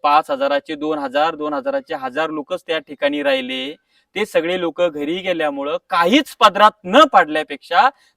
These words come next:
सरकारसोबत बैठकीत जाऊन किमान जे देतील ते पदरात पाडू आणि लढाई पुढं सुरू ठेवू. रब्बल ताणलं की तुटतं या भूमिकेप्रमाणे ज्या माणसावर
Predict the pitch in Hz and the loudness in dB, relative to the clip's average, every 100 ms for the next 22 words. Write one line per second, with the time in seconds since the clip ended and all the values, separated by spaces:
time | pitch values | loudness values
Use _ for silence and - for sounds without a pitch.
0 | - 165 151 240 254 208 180 196 165 180 | -4 -2 4 4 4 2 -4 -4 -2 -2
1 | - 170 175 170 196 - 202 233 339 381 | -2 -10 -2 0 0 -4 -2 4 4 4
2 | 311 330 320 240 311 269 294 247 214 233 | 0 0 -2 0 0 0 0 0 0 -2
3 | 220 - 190 226 277 _ - 196 190 190 | -2 0 0 0 -8 _ -6 2 4 6
4 | 214 208 190 214 240 190 185 170 160 170 | 4 -2 0 2 4 0 -10 -6 -4 -4
5 | 233 _ _ - 165 147 196 208 - 165 | -8 _ _ 0 0 2 -2 0 2 2
6 | 170 180 - 220 - _ 220 214 - 185 | 2 -4 -4 -10 -12 _ -4 -4 -2 0
7 | 220 202 175 202 160 156 175 220 233 175 | 0 0 0 0 -2 -8 -6 -2 -2 0
8 | 151 143 139 165 214 - _ _ - 196 | -2 -2 -4 -4 -6 -10 _ _ 4 4
9 | 175 156 160 - 175 165 160 147 160 | 4 0 0 -2 0 2 2 4 2